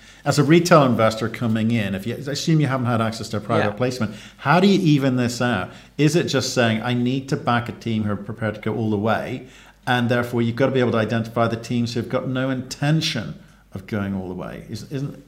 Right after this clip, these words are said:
Speaker 1: these are the sorts of things you need to look for, aren't they?
Speaker 2: Yeah. Like, in a lot of ways, you kinda hit the nail on the head. Like, junior mining in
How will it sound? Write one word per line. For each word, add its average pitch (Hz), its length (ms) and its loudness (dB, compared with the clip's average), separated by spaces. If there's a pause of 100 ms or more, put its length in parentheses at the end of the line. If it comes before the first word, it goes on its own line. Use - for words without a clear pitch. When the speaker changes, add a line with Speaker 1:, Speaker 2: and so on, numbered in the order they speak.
(140)
Speaker 1:
these 156 320 0
are 147 40 0
the 113 80 -2
sorts - 220 -6
of - 60 -12
things 113 140 -2
you 95 80 -4
need 92 140 -10
to 117 60 -4
look 120 180 -4
for, - 80 -8
aren't 160 120 -4
they? 160 40 0
Speaker 2:
Yeah. 127 260 0 (320)
Like, 160 300 -4
in 151 100 -6
a 156 60 -2
lot 180 180 4
of 180 80 4
ways, 156 200 2
you 127 60 -4
kinda 135 220 -2
hit 135 200 -6
the 123 80 -2
nail 117 180 -2
on 117 80 -4
the 104 80 -4
head. 110 240 -4
Like, 107 260 -10
junior 151 300 -4
mining 143 440 2
in 131 400 -2